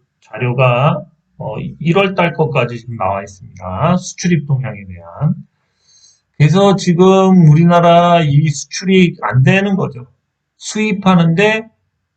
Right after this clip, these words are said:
한마디로 적자 나는 거죠, 적자. 이 적자폭이 커지고 있어요.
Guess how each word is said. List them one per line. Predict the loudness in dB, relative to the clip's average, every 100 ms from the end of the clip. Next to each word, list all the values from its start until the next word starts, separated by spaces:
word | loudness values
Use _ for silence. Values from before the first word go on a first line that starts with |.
| _
한마디로 | _ -2 0 0
적자 | -2 -2 0 0
나는 | 0 -2
거죠, | -4 -6
적자. | -12 -16 -14 -14 -12 -14 -12
이 |
적자폭이 | -4 -2 0 0 -2 -6
커지고 | -4 -4 -2 -4
있어요. | -4 -4 -8 -6